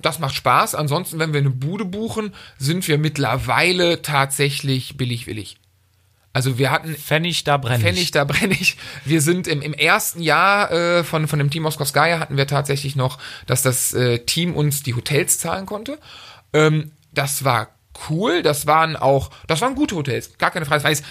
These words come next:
Speaker 1: nicht der High-End-Luxus, das waren nicht die Brech-, aber das waren sehr gute Hotels, die ich aber, wenn ich ehrlich bin, äh, nicht aus Geiz, ähm, sondern irgendwie, also es ist cool, wenn man's bezahlt, ne,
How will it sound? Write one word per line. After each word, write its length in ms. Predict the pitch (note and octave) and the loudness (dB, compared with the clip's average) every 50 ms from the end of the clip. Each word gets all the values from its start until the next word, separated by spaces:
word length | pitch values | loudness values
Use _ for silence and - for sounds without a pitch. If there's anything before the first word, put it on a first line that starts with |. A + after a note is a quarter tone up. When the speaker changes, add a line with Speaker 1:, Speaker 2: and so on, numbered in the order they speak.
| - - - | -12 -6 -2
Speaker 1:
nicht 180 | E3+ F#3+ - | -2 0 2
der 140 | F3 C#3 C#3 | 2 2 2
High-End-Luxus, 580 | E3 F#3+ F3 C#3+ D3+ C#3 B3 C4 - - C4+ - | 2 2 0 0 0 0 0 0 0 -2 0 0
das 120 | - F3 | 0 0
waren 120 | E3 F3+ F#3 | 0 0 -2
nicht 140 | F3 D3 - | -2 -4 -6
die 100 | D3+ D3 | -6 -4
Brech-, 260 | C#3+ D#3+ - A#3 A3 | -2 -2 -2 -2 -2
aber 120 | F#3 G#3 | -2 -4
das 120 | G#3 G#3+ A#3+ | -2 0 2
waren 180 | C4+ C#4+ G#3 | 2 0 0
sehr 220 | E3 F#3 B3 C#4 C4 | -2 -2 0 0 0
gute 240 | A3+ C4+ C4 - | 0 -2 -2 -2
Hotels, 420 | G#3 G3+ G3 F3+ F#3 G#3+ C#4 - - - - - - - | -2 -2 0 0 0 0 0 0 -4 -10 -14 -16 -10 -6
die 200 | F#3+ G3+ G#3 - | -6 -4 -4 -2
ich 220 | C4 B3 - - - | -4 -4 -2 0 2
aber, 320 | F#3 A3 A3+ A#3+ A#3+ A3 | 2 4 4 4 2 2
wenn 100 | A3 G#3+ | 0 -2
ich 180 | G#3 - - - | -4 -8 -8 -6
ehrlich 300 | - A3 A3+ A#3+ - - | -4 -4 -4 -4 -4 0
bin, 280 | - G#3+ A3 A#3 A#3+ - - - - - - - _ | 2 2 2 0 -2 -10 -14 -18 -20 -20 -20 -6 _
äh, 120 | - F#3 F#3+ | 0 0 0
nicht 180 | F#3 - - | 0 0 0
aus 220 | F#3+ C#3 - - - | 0 -2 -2 -4 -2
Geiz, 600 | - C#3+ D#3+ G3 C4+ D#4 - - - - - - _ _ _ _ _ _ _ - | 0 2 4 4 2 2 0 -2 -2 -2 -4 -6 _ _ _ _ _ _ _ 0
ähm, 380 | G#3+ A3+ A#3 A#3 A#3 A#3+ A#3 - - _ _ _ _ _ _ _ _ _ _ | 2 2 2 2 -2 -4 -10 -12 -16 _ _ _ _ _ _ _ _ _ _
sondern 380 | - E3+ G#3 G#3 A3 A#3 A3 G#3+ | -4 -2 0 2 4 4 2 2
irgendwie, 380 | - A3 A3 A3 - - A3 - | 0 -2 -4 -4 -4 -2 0 2
also 220 | A3 G3+ G#3 G3+ - - - - | 4 4 4 2 0 -4 -10 -8
es 120 | F3+ F3 | -6 -4
ist 160 | G3 - - - - | -6 -6 -8 -8 -4
cool, 180 | A#3 C#4 D4 A#3 | 0 0 0 2
wenn 120 | A3 G#3+ | 0 0
man's 140 | G#3+ G3 - | 0 -2 -4
bezahlt, 460 | F#3+ D#3+ - G3 G3 - F#3+ E3 D3 | -6 -4 -2 0 0 0 -2 -6 -2
ne, 240 | F#3 A#3 B3+ A#3 - | 2 2 2 2 0